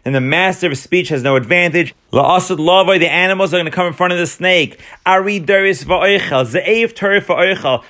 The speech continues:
You, the snake, ma nana yeshach, what advantage do you have by biting somebody?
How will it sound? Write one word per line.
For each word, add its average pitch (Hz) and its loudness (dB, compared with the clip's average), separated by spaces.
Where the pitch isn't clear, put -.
You, 208 -2
the 175 -2
snake, 202 -2
ma 196 -2
nana 214 0
yeshach, 190 0
what 185 2
advantage 208 0
do 139 -10
you 196 0
have 202 0
by 196 2
biting 190 -2
somebody? 135 -4